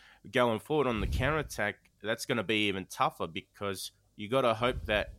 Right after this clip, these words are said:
whichever Rebic turns up actually comes good. And then I think creative-wise, you know, uh, that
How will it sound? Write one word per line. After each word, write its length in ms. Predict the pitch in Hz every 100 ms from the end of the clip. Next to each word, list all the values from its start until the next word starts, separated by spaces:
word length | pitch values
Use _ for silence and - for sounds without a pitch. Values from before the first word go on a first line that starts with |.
| - _ _ _
whichever 460 | 107 - 120 107 104
Rebic 440 | 110 104 95 -
turns 320 | - 117 104
up 160 | 127 123
actually 360 | 107 - 107
comes 400 | 101 110 98 85
good. 400 | 92 156 113 120 113 _ _ _ _ _
And 140 | 113 107
then 380 | 120 117 110 -
I 120 | 104
think 320 | 107 139 120 -
creative-wise, 1400 | - 104 - _ - - 92 92 87 104 127 113 -
you 100 | 110 95
know, 260 | 104 110 - _ _ _ _
uh, 300 | 110 104 101 98
that 220 | 107